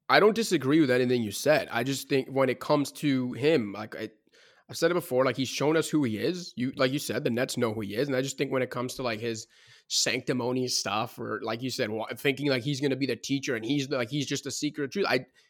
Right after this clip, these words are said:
I just think he's a fraud. And I think people have made excuses for him for way too long. And, like, he is who he is. And I think,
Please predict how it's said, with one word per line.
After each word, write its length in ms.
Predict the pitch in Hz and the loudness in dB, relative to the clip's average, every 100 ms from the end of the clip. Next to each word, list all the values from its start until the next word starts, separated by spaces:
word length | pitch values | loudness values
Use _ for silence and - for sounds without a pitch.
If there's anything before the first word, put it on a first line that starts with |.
| _ - - - | _ -12 -8 -2
I 100 | 123 | -2
just 220 | 151 180 | 0 0
think 140 | 226 220 | 0 -2
he's 160 | 214 | -2
a 40 | 240 | -4
fraud. 420 | - 175 285 - | 0 -2 0 -4
And 160 | - 123 | -4 -2
I 60 | 139 | 2
think 260 | 170 156 | 2 0
people 260 | - 170 196 | -2 0 2
have 100 | 175 | 4
made 200 | 151 180 | 4 4
excuses 520 | 180 - 185 226 165 | 2 -4 -4 -4 -6
for 160 | - 113 | -4 -2
him 180 | 123 | -2
for 160 | 131 160 | -2 -2
way 300 | 120 120 156 | 0 0 0
too 260 | 151 175 156 | 0 -2 -2
long. 260 | 190 208 - | -2 -4 -6
And, 80 | 110 | -10
like, 160 | 110 110 | -10 -8
he 180 | 139 - | -10 0
is 400 | 120 170 180 - _ - | 2 2 0 -8 _ -4
who 120 | 156 | -2
he 100 | 180 | 0
is. 260 | 135 113 160 | -2 -2 -4
And 180 | 117 127 | -4 -4
I 120 | 131 | -2
think, 280 | 156 147 | 0 0